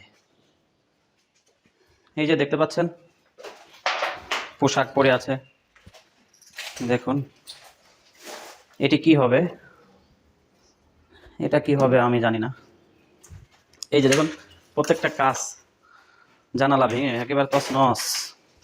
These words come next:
কোনো কিছু অবশিষ্ট নেই। এই রান্নাঘর,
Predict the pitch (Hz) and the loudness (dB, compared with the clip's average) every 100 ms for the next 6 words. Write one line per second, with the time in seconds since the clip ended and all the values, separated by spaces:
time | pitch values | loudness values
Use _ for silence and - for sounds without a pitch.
0 | - - _ - _ _ - - - - | -20 -20 _ -20 _ _ -14 -14 -14 -2
1 | 165 180 147 120 113 104 - - - _ | 4 4 4 2 0 -4 -8 -8 -10 _
2 | _ _ _ _ _ _ _ _ _ _ | _ _ _ _ _ _ _ _ _ _
3 | _ _ - - 135 131 139 147 143 | _ _ -18 -6 0 4 4 4 4